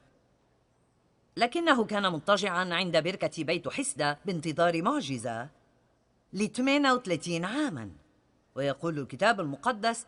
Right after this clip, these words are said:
"رآه يسوع مضطجعا هناك في تلك الحالة، فقال له: 'منذ متى أنت في هذه الحالة؟'" وتقول الترجمة الموسعة:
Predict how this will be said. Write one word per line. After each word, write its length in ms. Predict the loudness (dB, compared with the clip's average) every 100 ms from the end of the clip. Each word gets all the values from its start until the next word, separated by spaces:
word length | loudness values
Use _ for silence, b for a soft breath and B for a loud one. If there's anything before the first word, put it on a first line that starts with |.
| 2
"رآه 400 | 8 10 8 8
يسوع 380 | 6 6 2 2
مضطجعا 540 | 2 2 4 4 2
هناك 520 | 0 2 4 4 2
في 100 | -2
تلك 300 | -2 0 4
الحالة، 760 | 4 4 0 2 2 2 -2 -6 _ 0
فقال 760 | 0 6 8 8 6 4 4
له: 420 | 4 2 0 -8 -12 _ -2
'منذ 300 | 0 2 4
متى 280 | 4 6
أنت 440 | 6 6 4 4 4 6 6 4 2 -4 -20 _ _ _ _ _ _ _ _ _ _ _ _ _ _ _ _ _
في 180 | -4 0
هذه 340 | 2 2 0
الحالة؟'" 640 | 0 0 0 2 -2 -6 _ _ _ _
وتقول 560 | -2 0 0 0 0 2
الترجمة 560 | 2 4 4 4 2 2
الموسعة: 720 | 0 0 0 4 6 6